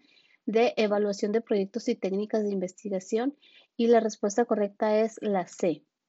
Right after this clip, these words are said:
técnicas de evaluación y revisión del programa. Cuarenta y uno. Se utiliza para realizar el proyecto económicamente en el tiempo mínimo po-, disponible con recursos limitados.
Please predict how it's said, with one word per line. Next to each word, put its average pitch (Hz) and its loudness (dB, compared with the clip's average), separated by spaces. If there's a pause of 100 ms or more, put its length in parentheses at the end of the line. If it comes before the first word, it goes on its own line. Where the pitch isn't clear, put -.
(920)
técnicas 214 2
de 220 4
evaluación 202 0
y 240 0
revisión 196 -4 (1080)
del 220 -8
programa. 180 -4 (460)
Cuarenta 214 0
y 202 0
uno. 190 2 (1500)
Se 254 6
utiliza 262 4
para 269 4
realizar 233 0 (160)
el 254 0
proyecto 254 -2
económicamente 233 -4
en 240 2
el 233 -4
tiempo 202 0
mínimo 233 0
po-, - -8 (640)
disponible 214 0
con 226 2
recursos 214 -2
limitados. 196 -2